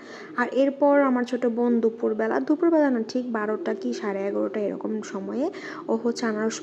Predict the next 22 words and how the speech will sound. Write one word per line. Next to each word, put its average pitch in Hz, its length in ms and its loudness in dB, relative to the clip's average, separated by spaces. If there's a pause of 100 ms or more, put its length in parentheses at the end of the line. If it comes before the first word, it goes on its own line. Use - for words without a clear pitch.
(220)
মেখেছিল, 226 540 0
সেটা 233 260 -4
খেয়ে 233 160 0
নিয়েছিলাম। 233 340 -2
আর 208 180 -4
আনারসটা 220 340 -4
কিন্তু 233 200 -4
খুবই 262 280 -4
ভালো 254 240 2
ছিল। 269 280 -2 (520)
আর 240 260 -2 (140)
পর, 269 240 2 (160)
আহ, 220 200 -4
আনারসটা 240 500 0
খেয়ে 254 300 0
চলে 233 240 0
গেছিলাম 233 340 0
ছাদে। 226 420 0
ছাদে 214 300 -4
অনেক 233 360 -2
কাজ 247 180 -4
ছিল, 247 360 -2